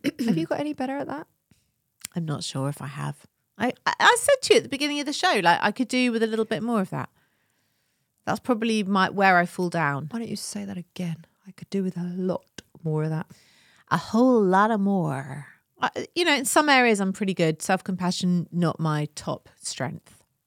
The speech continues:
Speaker 1: No, it's
Speaker 2: So,
Speaker 1: definitely not mine either.
Speaker 2: yeah.
Speaker 1: It's definitely not mine. Um, speaking kindly to yourself,
Speaker 2: Mm.
Speaker 1: right?
Speaker 2: Mm.
Speaker 1: It's about catching, you know, this is another thing. You've gotta catch that nasty dialogue like I did when you were talking about the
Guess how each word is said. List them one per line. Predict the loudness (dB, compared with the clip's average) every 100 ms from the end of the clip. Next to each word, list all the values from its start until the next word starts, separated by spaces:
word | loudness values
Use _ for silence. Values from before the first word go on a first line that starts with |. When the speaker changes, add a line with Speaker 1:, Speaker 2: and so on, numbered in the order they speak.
| _ _ -4
Speaker 1:
No, | 0 2 2
it's | 2 0
Speaker 2:
So, | -2
Speaker 1:
definitely | 0 0 0
not | -2
mine | -4 -2
either. | -4 -4 -6
Speaker 2:
yeah. | -8 -14 _
Speaker 1:
It's | _ -6
definitely | -4 -4 -6 -6
not | -4
mine. | -2 -2 -4 -20 -20 _ 4
Um, | 4 4 2 0 -2
speaking | -4 0 2 4 2
kindly | 4 4 4
to | 2 -2
yourself, | -2 2 2 0 -8 -2
Speaker 2:
Mm. | 0 0 0 -4 -6 2
Speaker 1:
right? | 2 2 0
Speaker 2:
Mm. | -2 -2 -4 -4
Speaker 1:
It's | 0
about | 4 4 4
catching, | 0 0 2 2 2 2 0 -4 -16 _
you | -14 -2
know, | 0
this | 2 0 0
is | 0
another | 2 2 0
thing. | -2 -2
You've | -2
gotta | 0 -2
catch | -2 -2 0 0 -4 -2
that | 0
nasty | 2 4 4 2 0 -2 -2 4
dialogue | 6 6 6 2 0 _ _ 4
like | 4 4
I | 2 2
did | 4 2 2 2
when | 0
you |
were | 2
talking | 0 -4 -2
about | 0 2 2 0
the | 0 0